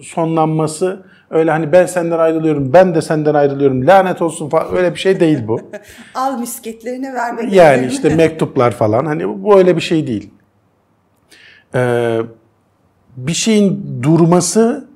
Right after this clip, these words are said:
Speaker 1: bittiği anlamına gelmez.
Speaker 2: Peki bunu cebimize koyduk.
Speaker 1: Heh,
Speaker 2: Sordum.
Speaker 1: peki.
Speaker 2: En son <laughs> sevgilinden ne zaman ayrıldın?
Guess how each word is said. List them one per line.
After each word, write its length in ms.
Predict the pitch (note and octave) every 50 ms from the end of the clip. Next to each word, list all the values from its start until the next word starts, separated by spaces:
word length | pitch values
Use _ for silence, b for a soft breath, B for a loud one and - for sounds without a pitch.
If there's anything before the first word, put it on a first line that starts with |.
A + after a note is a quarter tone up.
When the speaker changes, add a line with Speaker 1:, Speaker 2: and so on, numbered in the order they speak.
| _ _ _ _ _
Speaker 1:
bittiği 560 | A#2+ A2 A2+ D#3 D#3 - - - F#3+ G3 F#3
anlamına 440 | E3+ E3 E3 E3 D#3 D#3 D#3 D#3 D3+
gelmez. 600 | C#3+ C#3+ B2+ A#2+ A2 G2 F#2+ G2 - - - _ _ _ _ _ _ _ _ _ _ _ _ _ _ _ _ b b b b b b _
Speaker 2:
Peki 420 | G#4 A4 - - A#3 E3 - - _
bunu 240 | D4 F#4+ G4+ G4+ E4+
cebimize 500 | D#4+ F4 D#4 D4 D4 D4 D4+ E4 F#4 F#4
koyduk. 520 | F#4 D#4 C#4 B3 A3 G3+ F#3 - - - _
Speaker 1:
Heh, 180 | - A3 G#3 -
Speaker 2:
Sordum. 180 | - - G#3+ G#3 G3+ G3
Speaker 1:
peki. 240 | F#3+ G#3 G3 A#2+ - - - _ _ _ _
Speaker 2:
En 200 | C4+ E4 E4+ E4+
son 320 | E4+ E4+ F4 D#4 D#4+ D#4+ -
<laughs> 160 | - C4 B3
sevgilinden 760 | B3+ - C4+ B3+ C#4 A#3 B3+ C4+ B3+ B3+ B3+ B3+ C4+ C#4 C4+
ne 120 | C4 B3+ A#3
zaman 280 | A#3 G#3+ G3+ F#3+ F#3
ayrıldın? 580 | F#3 F3 F3 F#3 F#3 F#3+ F#3 F#3+ B3+ F4+ -